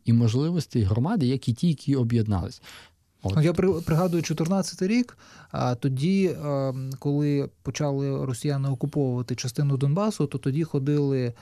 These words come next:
Speaker 2: е, думки там на рівні міркувань, на рівні
Speaker 1: Про федералізацію.
Speaker 2: Е, ні, я не про федералізацію,
Speaker 1: <laughs>
Speaker 2: а про зміни меж, е, Донецької і Луганської областей, можливо, про створення там Азовської області.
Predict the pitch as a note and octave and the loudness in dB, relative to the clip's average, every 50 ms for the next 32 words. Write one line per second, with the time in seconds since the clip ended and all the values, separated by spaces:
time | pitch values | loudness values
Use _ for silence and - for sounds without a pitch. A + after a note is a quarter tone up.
0 | - - - - - - - B2 A#2+ A#2+ B2+ C#3+ D3+ C#3+ - A3 A3+ G#3+ F3 D#3 | -20 -20 -20 -18 -12 -6 -4 -2 0 2 2 4 4 2 4 4 4 4 4 2
1 | D3+ C#3+ D3 D#3 D#3+ E3 D#3+ D3 D3 C#3+ C#3+ C#3+ C#3 C#3 - D3 D#3+ G3+ G#3+ G#3+ | 2 2 4 4 4 4 4 2 2 2 4 2 2 2 0 0 2 4 4 4
2 | G3+ E3+ D3 C#3 C3+ C3 C3+ C3+ C3+ C3+ C3+ - B2 A#2 A2 A#2+ A2 G#2+ G#2 G#2 | 4 2 2 2 2 4 2 4 4 4 4 4 4 4 4 4 4 4 4 4
3 | G#2 F#2+ G2 A2 C3 - - - B2 B2+ D3 D3+ D3 D3 D#3+ E3+ F3 D#3+ C#3+ C3+ | 2 2 0 -2 -2 -2 -4 -4 -4 -2 -2 0 0 2 2 2 2 2 2 2
4 | C#3 C#3+ D3 C#3+ - - D3 - - C#3+ C3+ C#3+ D3 D3+ D3+ - G3+ A3 A3+ - | 2 2 0 0 -2 -2 -4 -4 -2 0 4 4 4 6 6 6 6 6 6 6
5 | - - D3+ C#3+ C#3 A2+ G#2 F#2+ - - D#3 D#3 D#3 D#3 D3+ D3 C#3 B2 D3 D#3 | 6 6 6 4 4 4 4 2 2 2 2 4 4 4 4 4 2 4 4 4
6 | F3+ F#3+ F3 E3 D#3+ D3+ D#3+ D#3+ D#3 C#3+ - - - - D3+ C#3+ C3+ C3+ C3+ C3 | 4 4 4 4 4 4 4 4 2 0 -2 -2 -2 0 0 0 2 2 0 0
7 | C3 A#2+ G#2 G#2 - G#2 A3 A#3 C3 C#3+ C#3 B2+ C#3 C#3 - - C3 - - D3 | -2 -2 -4 -4 2 4 4 4 4 2 2 6 6 8 8 6 4 2 -2 0
8 | C#3+ C#3 B2+ C3+ C#3+ C3 - - D3 C3+ C#3 C#3+ - - G#3 G3 D#3+ C#3+ B2 C3+ | 0 0 2 0 0 -2 -2 -4 -4 -2 -2 -2 -2 0 0 2 2 0 0 0
9 | C#3+ C#3+ C3+ C3 - C#3 C#3 C3+ C3 A#2+ - - C#3+ C#3+ C#3 C3 B2+ B2+ B2+ B2 | 0 0 0 0 -2 -2 0 0 0 -2 -2 -2 -2 0 0 0 0 -2 -2 -2
10 | - A#2+ A2+ A#2 A#2 A2 D3 F#3 G3 F3+ - - - D#3+ D#3 D3 D3 D3 D3 C#3+ | -2 -2 -2 -2 0 0 2 2 0 0 -2 -4 -2 0 0 2 2 2 2 0
11 | C3+ C#3 C3+ B2+ - - - - B2+ A#2+ | 0 -2 -2 -4 -4 -6 -6 -4 -6 -6